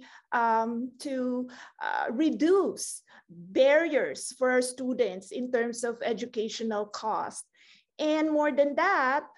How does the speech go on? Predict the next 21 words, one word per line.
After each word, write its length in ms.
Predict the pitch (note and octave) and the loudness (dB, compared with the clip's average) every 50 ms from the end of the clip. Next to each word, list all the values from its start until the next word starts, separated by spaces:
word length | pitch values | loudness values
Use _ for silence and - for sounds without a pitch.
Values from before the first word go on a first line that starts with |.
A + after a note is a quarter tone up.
| _ _ _ | _ _ _
uh, 300 | - B3+ B3+ B3+ B3 B3 A#3+ G#3 G3 F#3+ | -4 -2 -2 0 0 -2 -2 -2 -2 -2
the 120 | B3+ B3+ | -2 -2
platforms 920 | B3+ B3+ - E4+ E4 F#4 A4+ A#4+ A#4+ - - - C#4+ C4 A#3 A3+ A3+ - | -2 -4 -4 0 2 2 2 2 -2 -6 -4 0 2 2 2 0 -4 -6
that 160 | - B3+ B3 B3 | -6 -6 -6 -6
we 220 | A#3+ G#3+ B3+ B3 | -6 -6 -6 -6
have 600 | B3 - - - E4 F4 A#3+ G#3+ G#3+ B3 C#4 - - - | -6 -4 -2 0 2 4 4 4 4 2 0 -2 -4 -4
encourages 840 | C4+ C#4 C#4 - D4+ D4 C#4+ C#4+ D4 A#3 - C#4 C#4 C4+ C4 C4+ | -4 -4 -4 -2 0 0 0 0 -2 -4 -2 2 2 2 2 2
our 160 | - B3+ B3+ B3+ B3+ - - | 0 0 0 0 -2 -4 -2
faculty 960 | D4+ C4+ C4+ C#4 C#4+ C#4 D4 - - - - - C4+ B3+ B3+ B3+ B3+ B3 B3 | 0 2 2 2 0 0 -2 -4 -4 -6 -6 -4 -2 0 0 0 -2 -4 -6
to 340 | - C4+ C4 B3 A#3+ A3+ - - _ _ _ _ _ _ _ _ - | -8 -6 -6 -4 -4 -6 -8 -12 _ _ _ _ _ _ _ _ -6
adopt, 920 | A#3+ G3+ F#3+ G3+ G#3 C#4+ D4+ D4+ D4+ D#4 D4+ D4+ D#4 D#4 D#4 - - - - - - - - - | -6 -6 -4 0 4 4 6 6 6 6 6 4 4 2 -2 -8 -14 -14 -14 -14 -18 -12 -6 -4
uh, 60 | A#3+ | -4
do 320 | G3+ F#3 A3+ C#4 C#4+ D4 | -2 -2 -2 -2 0 2
adaptation 1120 | - B3 G#3+ G#3+ A#3 B3+ C4 B3+ - - C#4+ C#4+ C#4+ D4 D4+ D4+ - D4+ C#4 C#4 C#4 C4+ C#4 | 0 0 2 2 2 2 0 0 -4 -4 -2 -2 0 0 -2 -2 0 2 2 2 2 0 0
and 220 | - - F#4 G4+ - | -2 -4 -6 -4 -4
creation 800 | G4 F4+ E4 D4+ C#4+ C#4 C#4+ C4 - C#4+ A#3+ G3+ D#3 F3 - - - - - _ - - | -4 -4 -2 -2 -2 -4 -4 -4 -2 0 0 0 -2 -6 -10 -14 -18 -20 -20 _ -2 0
of, 240 | A#3+ A#3+ A#3+ - - | 0 0 -2 -4 -2
of 180 | - B3 B3 - - | -2 -2 -2 2 2
O 200 | A#3+ A#3+ A#3+ A#3 | 4 4 4 2
E 140 | A3+ G#3+ | 0 0
R. 460 | - - G#3+ G3+ F#3+ C3+ G2+ E2 G#3+ | 2 2 2 2 2 0 -2 -4 -8